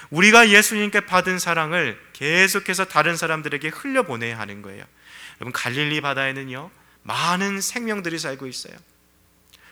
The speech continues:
고기들도 있고요, 새우들도 있고요, 또 그 안에 많은 생명력 넘치는 것들이 살고 있어서요,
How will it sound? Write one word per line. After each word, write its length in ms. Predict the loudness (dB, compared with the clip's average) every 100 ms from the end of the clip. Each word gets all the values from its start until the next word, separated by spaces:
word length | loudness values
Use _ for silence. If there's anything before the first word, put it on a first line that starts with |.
| _
고기들도 580 | -10 -4 -2 -2 -2 -6
있고요, 280 | -8 -16 -16 _ _ _
새우들도 600 | -12 -4 -4 -2 -6 -6 -8
있고요, 260 | -10 -18 -18 _ -20 -10
또 100 | -10
그 160 | -2 2
안에 160 | 2
많은 360 | 4 4 4 2
생명력 640 | -4 -6 -4 -4 -4 -4
넘치는 420 | -4 -4 -6 -8 -8
것들이 300 | -8 -6 -6
살고 300 | -4 -6 -6
있어서요, 480 | -8 -10 -10 -12